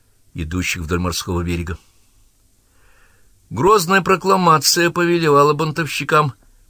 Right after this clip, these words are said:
положить оружие и в продолжении десяти дней явиться жить в Кастилии под пушками христианских крепостей. В то же время были отправлены войска в ущелье Сьерра-Бермеи, чтобы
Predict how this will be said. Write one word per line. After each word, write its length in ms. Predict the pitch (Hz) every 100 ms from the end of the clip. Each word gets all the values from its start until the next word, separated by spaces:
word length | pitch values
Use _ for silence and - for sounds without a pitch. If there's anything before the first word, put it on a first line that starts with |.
| -
положить 420 | 117 123 180 127
оружие 460 | 104 98 90 143 127 _ _ _ _ _ _ _ -
и 100 | 95
в 60 |
продолжении 640 | - 104 104 101 101 95
десяти 420 | 82 87 - - 85
дней 440 | 76 104 143 139 _ _ _
явиться 480 | - 80 87 92 -
жить 260 | 101 131 131
в 60 |
Кастилии 580 | - 113 - - 143 92 _ _ _ _ _ -
под 240 | 82 -
пушками 480 | - 113 - 117 113
христианских 720 | - 98 - 101 101 - 101
крепостей. 540 | 110 110 101 - 92 _ _ _ _ _ _ _ - - _
В 100 | -
то 180 | - 208
же 200 | 180 180
время 460 | 143 117 107 98 95
были 240 | 90 90
отправлены 720 | 90 85 98 127 180 185 185
войска 500 | 185 185 170 - 180
в 60 | 170
ущелье 480 | 160 - 175 175 170
Сьерра-Бермеи, 960 | - 151 160 160 160 165 110 98 92
чтобы 320 | 92 - 90